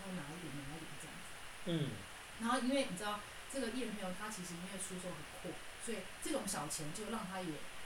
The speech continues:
Speaker 1: 没有什么痛感，他就这样慢慢地丢，丢，丢，丢，丢。结果呢，就这样哦，陆陆续续的十年就这样过去了。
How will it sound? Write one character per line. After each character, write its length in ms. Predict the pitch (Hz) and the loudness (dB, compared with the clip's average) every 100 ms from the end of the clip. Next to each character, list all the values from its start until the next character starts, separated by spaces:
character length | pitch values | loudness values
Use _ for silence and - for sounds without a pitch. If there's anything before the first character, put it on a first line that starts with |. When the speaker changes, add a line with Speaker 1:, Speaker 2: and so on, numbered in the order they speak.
| 175 | -2
Speaker 1:
没 80 | |
有 80 | 190 | -2
什 160 | 185 165 | 0 -2
么 160 | 147 143 - - - - | -2 -4 -6 -8 -4 0
痛 120 | 247 | 2
感， 260 | 151 - 139 - - - | 0 -4 -6 -6 -6 -6
他 80 | 190 | -6
就 100 | 196 | -4
这 60 | 214 | -2
样 160 | 185 | -2
慢 80 | 202 | -2
慢 80 | 196 180 | -2 -2
地 80 | 147 | -2
丢， 160 | - 160 | -2 -2
丢， 160 | 156 156 | 0 -2
丢， 80 | 151 147 | -2 -2
丢， 80 | 147 143 | -4 -4
丢。 80 | 139 135 - - - - - - - - - - - - | -2 -4 -4 -4 -4 -6 -10 -10 -10 -10 -10 -10 -8 -2
结 160 | 240 311 | 2 2
果 200 | 302 214 | 4 2
呢， 180 | 202 220 | 0 2
就 80 | 302 | 2
这 160 | 254 294 | 2 4
样 240 | 269 233 | 4 2
哦， 240 | 214 190 196 | 2 2 2
陆 160 | 277 247 | 2 2
陆 80 | 247 | 0
续 320 | 226 - 233 | 0 -2 -2
续 240 | - 226 180 | -2 -2 0
的 320 | 156 147 139 131 - - - - - | 0 0 0 -2 -4 -4 -4 -6 -4
十 480 | - - 170 180 220 | 2 2 2 2 2
年 240 | 190 165 | 2 0
就 160 | 180 185 | -2 -2
这 80 | 185 | -2
样 80 | 175 160 | -4 -2
过 80 | 180 151 | -4 -2
去 220 | - 160 | -2 -2
了。 180 | 143 | -4